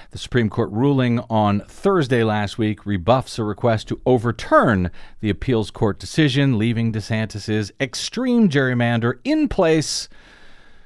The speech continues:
for this year, most likely. University of California, Irvine election law expert Rick Hasen said, quote,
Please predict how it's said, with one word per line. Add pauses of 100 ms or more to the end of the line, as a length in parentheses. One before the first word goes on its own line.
(240)
for
this
year, (180)
most
likely.
University
of
California,
Irvine
election
law
expert
Rick
Hasen
said,
quote,